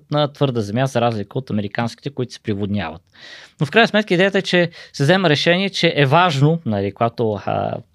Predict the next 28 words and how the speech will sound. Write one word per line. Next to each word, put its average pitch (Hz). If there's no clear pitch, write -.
когато 120
се -
провежда 120
космически -
кораб, 120
правилата 160
отново 160
са 160
на-, 131
на-, 123
на-, 107
пренаписани. 139
Вече 139
комисията 147
приема 147
за 110
даденост, 110
дори 123
преди 123
да 131
се 117
разсекретят 110
изцяло 107
документите 104
от -
полета 101
на 95
Гагарин, 101